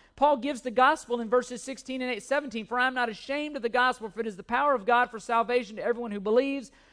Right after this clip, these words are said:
to the Jew first and also to the Greek. For in it the righteousness of God is revealed from faith to faith, as it is written, 'But the righteous man shall live by faith.'" Listen to verse eighteen. "For the wrath of God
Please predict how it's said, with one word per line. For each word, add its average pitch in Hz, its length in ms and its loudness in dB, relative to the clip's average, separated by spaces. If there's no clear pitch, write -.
to 247 80 -6
the 202 80 -4
Jew 269 260 -4
first 262 380 0
and 220 80 -8
also 233 240 -4
to 208 140 -10
the 208 60 -8
Greek. 254 300 -2
For 233 140 -8
in 254 100 -4
it 247 80 -8
the 214 60 -6
righteousness 233 640 0
of 180 120 -12
God 240 260 6
is 196 100 -6
revealed 233 340 0
from 190 140 -16
faith 233 280 -4
to 196 60 -16
faith, 247 320 -2
as 220 160 -2
it 190 60 -12
is 185 120 -14
written, 254 300 0
'But 208 120 -6
the 208 60 -2
righteous 240 400 2
man 233 200 -4
shall 214 140 -6
live 214 140 -2
by 202 120 2
faith.'" 190 260 -4
Listen 269 200 -8
to 254 60 -12
verse 220 220 -2
eighteen. 196 480 -8
"For 247 160 6
the 233 100 4
wrath 262 440 4
of 202 140 -4
God 254 400 6